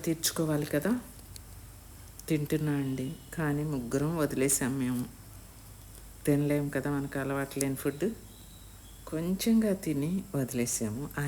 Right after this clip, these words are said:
నెక్స్ట్ ఏం పెడతారో చూడండి వాళ్ళు ఫుడ్. అతని భార్య ఇంట్లోనే వంట చేసి మాకు పెడుతుందండి.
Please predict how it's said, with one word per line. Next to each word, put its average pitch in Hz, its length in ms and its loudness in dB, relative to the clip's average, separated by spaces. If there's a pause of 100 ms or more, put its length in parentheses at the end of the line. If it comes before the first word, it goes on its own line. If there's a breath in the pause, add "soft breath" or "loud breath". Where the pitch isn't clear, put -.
(120)
నెక్స్ట్ 135 340 2 (200)
ఏం 139 80 2 (100)
పెడతారో 147 380 0 (120)
చూడండి 135 420 2
వాళ్ళు 120 260 0 (120)
ఫుడ్. 127 260 -2 (1040)
అతని 156 320 -2
భార్య 151 340 0 (240)
ఇంట్లోనే 175 460 2 (500)
వంట 135 220 0 (140)
చేసి 165 240 2 (100)
మాకు 165 240 0
పెడుతుందండి. 120 680 -2